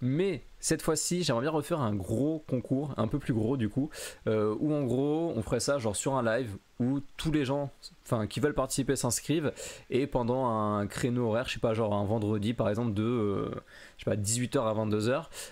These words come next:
euh, les gens s'inscrivent, ils m'ont des invitations, je passe visiter les manoirs, on met des notes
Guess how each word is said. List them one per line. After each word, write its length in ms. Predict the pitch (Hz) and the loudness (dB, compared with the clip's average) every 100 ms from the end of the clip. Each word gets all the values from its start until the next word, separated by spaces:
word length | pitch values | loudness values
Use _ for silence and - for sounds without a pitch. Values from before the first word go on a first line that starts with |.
| - | -4
euh, 380 | - 107 104 104 | 0 2 2 2
les 100 | 110 | 2
gens 120 | 131 | 0
s'inscrivent, 420 | 147 139 - 165 147 | 0 -2 0 0 2
ils 60 | |
m'ont 120 | 123 | 2
des 160 | 117 120 | 2 2
invitations, 400 | 123 127 120 151 | 2 0 0 -2
je 100 | - | 0
passe 200 | 139 123 | 0 0
visiter 260 | 117 113 117 | 0 2 2
les 80 | |
manoirs, 400 | 113 113 123 147 123 | 2 2 0 0 0
on 60 | |
met 160 | 120 127 | 0 2
des 100 | 117 | 2
notes 280 | 120 143 | 0 -2